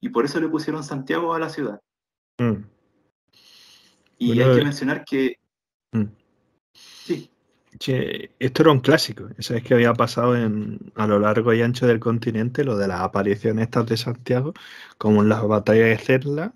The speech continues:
Speaker 2: en, en, en el, el, en el ta-, en el actual Tabasco.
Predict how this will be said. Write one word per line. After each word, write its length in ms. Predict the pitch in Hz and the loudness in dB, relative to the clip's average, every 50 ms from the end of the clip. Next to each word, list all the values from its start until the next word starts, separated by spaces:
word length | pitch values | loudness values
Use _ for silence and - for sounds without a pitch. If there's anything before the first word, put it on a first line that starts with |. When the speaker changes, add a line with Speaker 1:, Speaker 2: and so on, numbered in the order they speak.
| _ | _
Speaker 2:
en, 360 | - 107 107 104 101 104 101 - | -6 -4 -2 -2 -2 -2 -4 -4
en, 640 | - 104 101 98 98 95 95 95 92 92 92 98 107 - - | -4 -4 -2 -2 -2 -4 -4 -4 -6 -6 -6 -8 -10 -10 -4
en 200 | - 110 101 101 | -2 0 2 2
el, 600 | 104 98 98 98 104 104 101 101 101 104 - - - - - - - - _ - | 2 2 0 0 -2 -2 -2 -2 -4 -6 -6 -8 -12 -14 -16 -18 -18 -20 _ -10
el, 680 | - 120 113 107 107 104 98 101 101 - - - - - - | -6 -2 -2 0 0 0 0 -2 -2 -4 -6 -8 -8 -10 -6
en 160 | - 120 104 | -2 0 2
el 180 | 107 104 104 104 | 4 4 4 4
ta-, 220 | - 104 - - - | 2 2 0 2 2
en 280 | 110 101 104 104 104 104 | 2 4 4 4 4 2
el 220 | 104 101 104 104 101 | 4 4 4 2 2
actual 380 | 98 98 - - 104 104 104 - | 0 0 0 0 0 0 0 -2
Tabasco. 640 | - - 110 110 113 127 127 - - - 247 - | -2 0 2 4 4 2 0 0 -2 -2 -2 -4